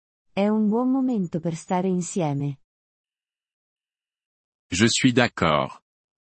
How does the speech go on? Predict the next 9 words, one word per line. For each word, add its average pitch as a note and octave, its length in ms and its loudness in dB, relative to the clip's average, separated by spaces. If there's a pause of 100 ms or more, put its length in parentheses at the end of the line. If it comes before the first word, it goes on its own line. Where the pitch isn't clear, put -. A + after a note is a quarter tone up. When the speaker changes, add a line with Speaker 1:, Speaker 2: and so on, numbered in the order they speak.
(120)
Speaker 2:
Profitons C#3 720 2
de A2 100 4
nos F2+ 180 4
petits B2 400 0
déjeuners G#2 680 4
et G#2 60 2
de G2+ 120 4
nos F#2+ 200 4
familles. D#2+ 640 2